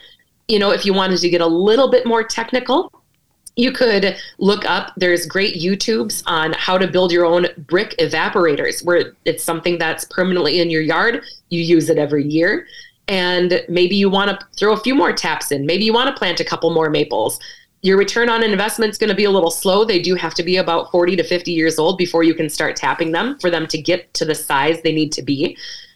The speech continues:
But if you've got an established grove of maples, the right temperatures, and a great way to boil off, the world is your oyster. And so you just look for YouTubes and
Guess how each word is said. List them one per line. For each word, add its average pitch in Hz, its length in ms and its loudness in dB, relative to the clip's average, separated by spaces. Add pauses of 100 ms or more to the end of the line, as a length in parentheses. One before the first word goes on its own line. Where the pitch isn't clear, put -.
(120)
But 214 80 0
if 220 160 0
you've 285 160 2
got 302 220 0
an 214 60 -2
established 196 580 -2
grove 190 260 0
of 156 160 -4
maples, 202 540 0 (200)
the 170 140 2
right 185 200 0
temperatures, 226 720 -2
and 175 140 -2
a 160 80 0
great 170 240 0
way 185 100 0
to 170 80 0
boil 160 320 2
off, 147 300 -2 (600)
the 214 220 0
world 247 260 4
is 254 120 -2
your 254 100 0
oyster. - 540 -2
And 196 140 -2
so 214 100 0
you 214 160 2
just 208 240 -4
look 214 180 -2
for 185 120 -2
YouTubes 214 720 -2
and 165 380 -2